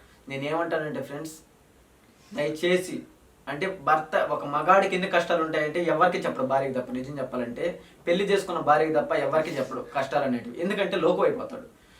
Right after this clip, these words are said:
So ఆ భార్యకి కష్టాలు చెప్పినప్పుడు ఆ భార్యనే సపోర్ట్ చేయాలి. ఆ భార్య సపోర్ట్ చేయకుండా "నువ్వు ఎందుకు చచ్చిపో" అది ఇది అంటుంటే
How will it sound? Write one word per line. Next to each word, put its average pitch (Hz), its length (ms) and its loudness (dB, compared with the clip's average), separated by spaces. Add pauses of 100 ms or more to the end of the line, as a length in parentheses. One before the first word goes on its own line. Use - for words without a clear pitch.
(240)
So 214 280 4 (220)
ఆ 165 60 2
భార్యకి 240 540 2
కష్టాలు 185 380 2
చెప్పినప్పుడు 151 640 -2 (260)
ఆ 143 80 4
భార్యనే 208 480 4
సపోర్ట్ 175 420 0
చేయాలి. 131 200 2 (640)
ఆ 123 40 -2
భార్య 180 380 6
సపోర్ట్ 202 380 4
చేయకుండా 175 680 8 (120)
"నువ్వు 170 180 2
ఎందుకు 175 440 2
చచ్చిపో" 170 480 0
అది 165 240 8
ఇది 165 120 4
అంటుంటే 151 640 0